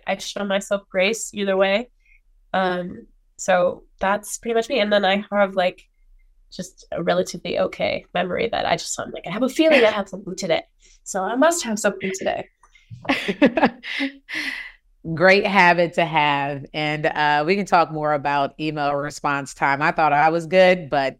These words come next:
Speaker 2: getting your emails, like, you are on point,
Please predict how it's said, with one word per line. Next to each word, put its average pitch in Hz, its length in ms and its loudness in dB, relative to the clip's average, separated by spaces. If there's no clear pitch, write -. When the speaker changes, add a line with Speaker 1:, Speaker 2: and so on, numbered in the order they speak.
Speaker 2:
getting 170 280 -2
your 170 160 4
emails, 185 540 2
like, 147 240 -2
you 170 320 -2
are 135 360 0
on 143 380 -6
point, 143 460 -2